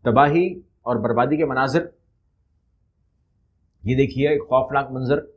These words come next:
आप देख रहे होंगे, बहुत ही बुरी हालत। इस गाड़ी के अंदर इंसान मौजूद है, जो लकीली वहाँ से एस्केप होने की कोशिश कर रहा है। अब ये हो सका, नहीं हो सका, मुझे मालूम नहीं है, लेकिन बहरहाल वहाँ से ये निकलता है और निकलने के बाद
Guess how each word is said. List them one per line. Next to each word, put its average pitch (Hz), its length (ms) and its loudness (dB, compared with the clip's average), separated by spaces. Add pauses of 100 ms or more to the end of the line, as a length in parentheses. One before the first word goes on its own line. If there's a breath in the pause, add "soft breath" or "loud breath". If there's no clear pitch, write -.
(400)
आप 107 120 0
देख 117 160 0
रहे 135 120 0
होंगे, 135 300 -4 (1080)
बहुत 131 260 0
ही 143 60 -2
बुरी 127 180 0
हालत। 120 380 -2 (1700)
इस 104 160 -4
गाड़ी 117 180 4
के 143 60 4
अंदर 131 140 -2
इंसान 120 280 -4
मौजूद 117 340 -2
है, 139 80 -2 (1300)
जो 110 120 -2
लकीली 143 380 4
वहाँ 110 180 -4
से 113 60 -10
एस्केप 123 280 -4
होने 120 120 -2
की 113 40 -6
कोशिश 113 240 -6
कर 123 140 -6
रहा 135 140 -4
है। - 240 -14
अब 113 100 -6
ये 110 60 2
हो 110 160 0
सका, 139 180 -2
नहीं 143 100 -2
हो 127 80 -2
सका, 131 140 -6
मुझे 117 180 0
मालूम 113 200 -2
नहीं 139 160 -4
है, 104 80 -6 (540)
लेकिन 104 200 -6
बहरहाल 107 400 -2 (300)
वहाँ 101 200 -8
से 104 160 -8
ये 101 120 -6
निकलता 95 420 -2
है 113 200 -2
और 101 180 -8
निकलने 127 340 -2
के 123 140 -4
बाद 92 300 -2